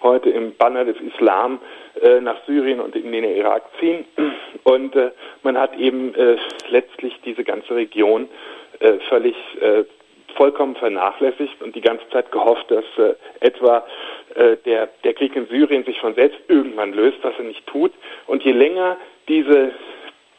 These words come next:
äußerst brutalen Bürgerkriege, ähm, andauern, je mehr Flüchtlinge produziert werden, äh, je mehr, äh, radikalisieren sich Akteure und je schwieriger wird das am Ende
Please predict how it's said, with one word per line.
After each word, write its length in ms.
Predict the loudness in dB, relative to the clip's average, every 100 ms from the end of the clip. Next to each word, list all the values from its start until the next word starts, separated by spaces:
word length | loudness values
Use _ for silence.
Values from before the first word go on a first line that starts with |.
| -18 -2
äußerst 340 | 0 0 -6 -8
brutalen 640 | -10 -6 -2 0 0 -4 -12 -20 -4
Bürgerkriege, 720 | 2 4 2 0 -4 2 2 0 -12 -18 -2
ähm, 220 | 0 0 -4
andauern, 560 | -2 2 2 2 -2 -6 -20 -12
je 140 | -2 0
mehr 180 | 2 2
Flüchtlinge 460 | 2 0 -4 -6
produziert 640 | -4 -2 -2 -2 -2 0 2
werden, 340 | 2 2 -4 -18 -20 -8 2
äh, 100 | 2
je 240 | 2 -2
mehr, 440 | 0 0 2 0 2
äh, 80 | 2
radikalisieren 920 | 2 -2 -4 -4 -4 -2 2 2 0
sich 160 | -4 -4 -12
Akteure 680 | -14 -8 2 4 6 2 -2 -12
und 140 | -10
je 120 | -8
schwieriger 480 | -4 2 2 2 -2
wird 160 | -2 -4
das 140 | -8
am 120 | -8
Ende 440 | -4 -2 2 2